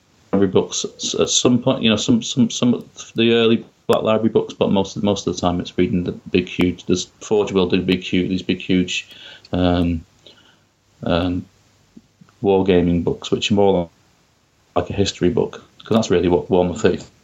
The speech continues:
thousand is. It's a, they're, they're writing the history of the Warhammer forty thousand universe. Uh, so I have to spend a lot of time reading that. I don't have to. I, I like to anyway.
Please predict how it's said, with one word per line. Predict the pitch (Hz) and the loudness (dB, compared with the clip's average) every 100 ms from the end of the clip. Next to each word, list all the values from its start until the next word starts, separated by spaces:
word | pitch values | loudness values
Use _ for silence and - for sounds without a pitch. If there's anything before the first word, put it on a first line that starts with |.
| - | -4
thousand | 85 87 | -2 -2
is. | 90 | -4
It's | 82 - | -4 -6
a, | |
they're, | - - 92 | -2 -2 0
they're | 101 | 0
writing | 98 90 - 90 | 0 0 0 -2
the | |
history | 78 92 - 87 | -2 -4 -2 0
of | 87 - | 0 -6
the | - 90 87 - | -2 -2 -2 -2
Warhammer | 92 90 87 | -2 0 -2
forty | 110 104 - | 0 -2 0
thousand | 95 92 101 | 0 0 -2
universe. | 101 98 92 - - - - _ _ - | -2 -2 -4 -8 -14 -20 -20 _ _ -2
Uh, | 90 | -2
so | 87 98 | 2 0
I | |
have | |
to | - | 0
spend | - 92 | 0 2
a | |
lot | 90 | 2
of | 90 | 0
time | 98 90 90 | 0 0 2
reading | 87 90 87 | 2 0 -2
that. | 87 | -2
I | 87 | -4
don't | 92 - - - | -8 -8 -12 -4
have | 101 - | -4 -4
to. | - 73 - | -14 -12 -8
I, | 85 - | -8 -2
I | 87 | 0
like | 92 90 | 2 0
to | - 87 | 0 -2
anyway. | 90 85 80 | 0 0 -4